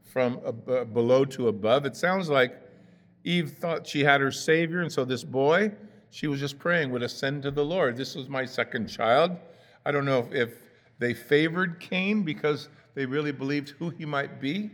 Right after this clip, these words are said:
That's possible. But nothing more is told us about these two boys born to Adam and Eve, um, except that they grew up with entirely different career paths. Abel was a shepherd.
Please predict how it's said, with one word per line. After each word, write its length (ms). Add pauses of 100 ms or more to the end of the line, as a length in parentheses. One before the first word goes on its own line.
That's 260 (100)
possible. 580 (800)
But 120
nothing 320
more 180
is 180
told 220
us 120
about 260
these 180
two 200
boys 360
born 360
to 120
Adam 320
and 80
Eve, 300 (460)
um, 400
except 380
that 140
they 120
grew 260
up 140
with 200 (140)
entirely 540
different 520
career 800 (280)
paths. 460 (180)
Abel 420
was 180
a 100
shepherd. 640